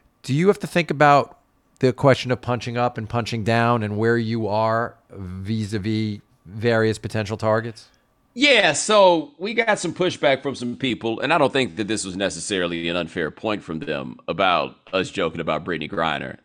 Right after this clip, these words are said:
Speaker 2: and their argument was, "We don't know how she's doing in jail. It feels like it's a little bit too early to joke."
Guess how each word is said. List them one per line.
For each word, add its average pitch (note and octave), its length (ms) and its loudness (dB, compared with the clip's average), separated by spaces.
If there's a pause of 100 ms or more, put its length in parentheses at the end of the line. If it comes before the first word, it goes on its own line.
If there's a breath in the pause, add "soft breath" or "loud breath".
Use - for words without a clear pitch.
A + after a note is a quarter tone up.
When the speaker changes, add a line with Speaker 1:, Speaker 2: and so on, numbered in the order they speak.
Speaker 2:
and D2+ 400 -4
their E2+ 220 0
argument D#2+ 440 -2
was, D2+ 540 -4
"We E2 140 -6
don't D#2+ 180 -2
know D#2+ 140 -2
how D#2+ 160 -2
she's D#2 220 -8
doing E2 260 -6
in D#2 140 -6
jail. D#2 340 -4
It D2 100 -10
feels D#2 280 -6
like D#2 180 -4
it's D#2 140 -8
a E2 40 -8
little D#2 240 -6
bit D2 220 -10
too D#2+ 220 -8
early D2 260 -4
to C#2+ 100 -14
joke." D#2 400 -6